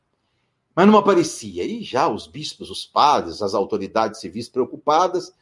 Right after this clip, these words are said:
quando chega ele caminhando muito calmamente, e um padre se aproxima, "Dom Helder, estávamos preocupados, o que houve com o senhor?" Ele disse, "Não, nada, estava muito quente."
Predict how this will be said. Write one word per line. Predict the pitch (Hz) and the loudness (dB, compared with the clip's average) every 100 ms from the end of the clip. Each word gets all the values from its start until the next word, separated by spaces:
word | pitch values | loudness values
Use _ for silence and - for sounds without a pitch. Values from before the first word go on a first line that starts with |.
| _ _ - | _ _ -4
quando | 165 160 | -2 -2
chega | 156 160 160 165 | -4 -2 4 6
ele | 190 175 156 | 8 6 4
caminhando | 170 170 170 190 190 175 156 160 | 0 0 -2 -2 -2 -6 -10 -10
muito | 170 170 | -10 -4
calmamente, | 147 143 143 151 190 175 - - 120 - - - | 0 2 0 2 2 0 -4 -8 -12 -14 -8 0
e | |
um | 156 | 2
padre | 156 165 160 | 6 6 6
se | - | 0
aproxima, | 160 160 156 180 | 0 0 0 4
"Dom | 180 190 | 6 8
Helder, | 202 262 247 165 | 8 10 8 6
estávamos | 156 202 185 | 4 2 2
preocupados, | 175 180 156 - 160 208 208 175 127 - _ - | 0 0 0 0 2 0 -4 -10 -16 -20 _ -12
o | - 165 | -6 -2
que | 190 | 8
houve | 202 202 | 8 8
com | 175 185 | 4 0
o | 165 | 0
senhor?" | - 165 165 208 214 180 - _ - | -4 2 8 10 10 8 0 _ -10
Ele | 311 | -6
disse, | 269 330 339 | -2 -2 0
"Não, | 330 285 | 2 2
nada, | 277 220 208 226 226 196 202 | 2 2 4 2 0 0 -2
estava | - 170 | 0 0
muito | 151 143 131 | 0 -2 -6
quente." | - 123 120 - - - | -4 -2 -2 -6 -16 -20